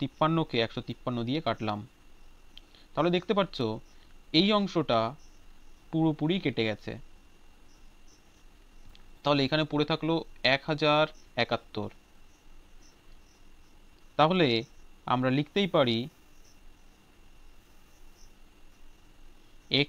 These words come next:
সমান সমান এক হাজার একাত্তর। তাহলে বন্ধুরা, আমরা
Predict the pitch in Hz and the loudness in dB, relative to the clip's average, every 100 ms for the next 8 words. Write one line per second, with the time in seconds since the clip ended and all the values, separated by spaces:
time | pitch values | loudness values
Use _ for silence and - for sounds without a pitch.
0 | - 160 160 160 165 165 202 - - 120 | 0 -2 -2 -2 -2 0 -2 -8 -4 -4
1 | 127 143 185 - - - - - - - | -2 -2 -4 -4 -10 -12 -16 -20 -20 -20
2 | - - - - - - - - - - | -20 -20 -20 -20 -20 -20 -20 -20 -20 -20
3 | - - - 156 165 185 196 160 113 120 | -20 -20 -4 0 2 2 2 4 4 0
4 | - - - - - - - - - - | -12 -20 -20 -20 -20 -20 -20 -20 -10 0
5 | 135 175 | 2 4